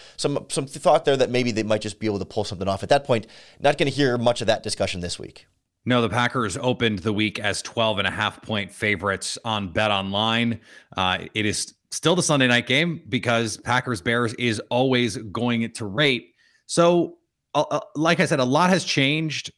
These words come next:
Speaker 2: over the last few weeks since these teams last met. The Bears are now four and eight. In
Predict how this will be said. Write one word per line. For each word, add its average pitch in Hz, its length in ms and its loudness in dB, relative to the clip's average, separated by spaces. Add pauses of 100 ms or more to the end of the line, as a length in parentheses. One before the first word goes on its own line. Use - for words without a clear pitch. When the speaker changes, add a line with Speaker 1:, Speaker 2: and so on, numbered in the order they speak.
Speaker 2:
over 135 240 2
the 139 60 0
last 143 320 2
few 139 160 2
weeks 143 220 0
since 131 160 -2
these 123 180 -4
teams 123 420 0
last 120 320 0
met. 127 280 0
The 113 60 -4
Bears 117 280 0
are 113 60 -2
now 113 180 0
four 127 520 0
and 117 140 -2
eight. 123 420 -2 (720)
In 151 160 2